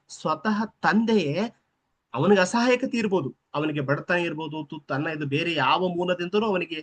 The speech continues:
ಹೊಟ್ಟೆ ತುಂಬಿಸ್ಕೊಳ್ಳೋದಕ್ಕೆ ಯಾವ್ದು ದಾರಿ ಇಲ್ಲದೆ ಇರ್ಬೋದು, ಅದು ಬೇರೆ ಕಾರಣ. ಆದ್ರೆ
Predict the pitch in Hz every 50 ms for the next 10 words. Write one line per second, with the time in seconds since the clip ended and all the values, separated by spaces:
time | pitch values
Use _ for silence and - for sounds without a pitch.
0 | - _ _ _ - 160 151 - - 208 202 202 190 185 180 - - - 170 160
1 | 160 156 147 - - 226 262 277 - _ _ _ _ _ _ _ - 131 143 139
2 | 147 208 240 262 214 277 269 196 196 175 185 196 202 180 165 170 190 214 254 269
3 | 269 247 220 196 185 160 147 - - 151 180 202 220 208 208 202 - 165 143 139
4 | - - _ - 127 135 147 147 139 135 127 135 156 196 226